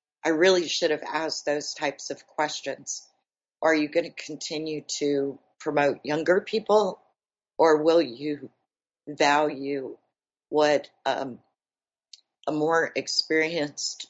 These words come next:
professionally experienced and life experienced person has to offer to the company?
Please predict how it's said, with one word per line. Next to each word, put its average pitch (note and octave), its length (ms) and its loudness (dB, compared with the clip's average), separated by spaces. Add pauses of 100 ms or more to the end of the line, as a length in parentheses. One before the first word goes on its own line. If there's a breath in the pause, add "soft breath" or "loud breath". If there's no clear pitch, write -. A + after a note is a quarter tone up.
professionally D#3+ 600 -2
experienced D3+ 840 -6
and C#3+ 120 -4
life D3 360 0
experienced D3 680 -4
person C#3 360 -2
has D3 300 -4
to - 140 -8
offer C3+ 420 0 (400)
to E3+ 120 0
the B2+ 80 0
company? - 460 -8